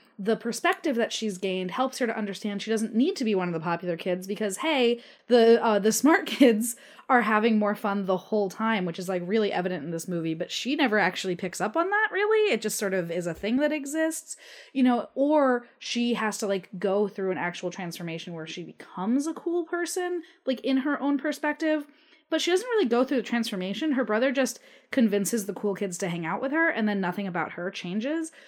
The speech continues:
So why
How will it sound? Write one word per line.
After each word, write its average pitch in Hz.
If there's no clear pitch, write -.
So 302
why 269